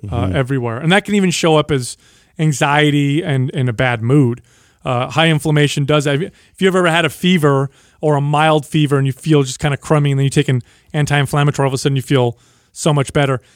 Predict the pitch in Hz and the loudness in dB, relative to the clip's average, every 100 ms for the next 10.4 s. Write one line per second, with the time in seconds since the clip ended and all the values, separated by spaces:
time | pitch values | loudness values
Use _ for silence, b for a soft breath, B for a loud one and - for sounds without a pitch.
0 | b 170 160 - - - 160 170 156 165 | b -2 -2 -4 -12 -4 0 2 2 0
1 | 135 151 190 147 127 131 156 139 147 143 | 0 0 0 -2 -2 -2 0 -2 -2 -4
2 | 135 - 151 165 202 147 160 151 160 165 | -4 0 2 2 0 -2 0 2 2 0
3 | 147 147 135 165 147 - 165 151 139 - | -2 -2 0 0 0 -2 2 2 0 -4
4 | 147 131 - 147 143 135 139 143 147 143 | -4 -4 -4 -2 -2 -2 0 0 0 -2
5 | b b b b 147 127 160 147 - 147 | b b b b -2 2 2 2 0 0
6 | 147 147 147 - b b b 147 131 123 | 0 2 0 -2 b b b -4 -4 -6
7 | 113 127 175 160 151 135 123 151 190 - | -8 0 2 2 0 -2 0 2 2 -2
8 | 160 139 160 165 165 147 151 143 - 151 | -4 2 2 2 0 -2 0 -2 0 0
9 | 139 127 127 - 139 127 147 165 139 135 | 0 0 -4 -6 -8 -2 -2 0 0 0
10 | - 135 135 143 | 0 0 -2 -6